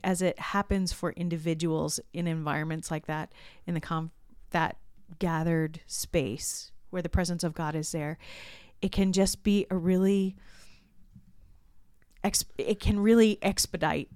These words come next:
the process. And I'm I'm actually very expectant for that, because the thing that is on my heart right now is just for the church to get up off of the mats.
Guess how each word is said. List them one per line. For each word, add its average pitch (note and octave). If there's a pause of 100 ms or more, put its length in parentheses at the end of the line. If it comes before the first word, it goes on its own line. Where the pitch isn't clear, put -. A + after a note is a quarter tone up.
(120)
the F#3+
process. E3+
And F#3+
I'm G#3 (320)
I'm G#3
actually A3+
very G3
expectant E3+
for E3+
that, D3+
because F3 (380)
the F#3+
thing G#3
that G3+
is F3
on E3
my D#3+
heart D#3+
right D3+
now D#3+
is -
just -
for F3+
the D#3
church -
to -
get D#3
up -
off D#3
of D3
the C#3
mats. -